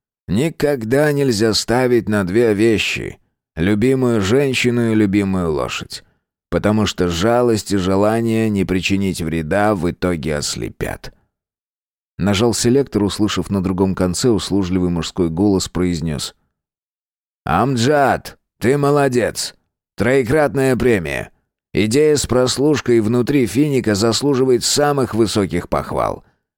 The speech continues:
Поезжай в отпуск, а по приезду сделаю тебя начальником своей службы безопасности».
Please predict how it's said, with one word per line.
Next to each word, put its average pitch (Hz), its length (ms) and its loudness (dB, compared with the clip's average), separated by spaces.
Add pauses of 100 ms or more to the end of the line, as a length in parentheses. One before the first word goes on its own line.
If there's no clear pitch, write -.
(140)
Поезжай 123 500 2
в 135 80 0
отпуск, 110 560 -2 (240)
а 85 160 -2
по 131 140 2
приезду 165 500 2
сделаю 165 480 2
тебя 147 240 2
начальником 147 720 0
своей 120 320 2
службы 120 480 2
безопасности». 110 1040 -2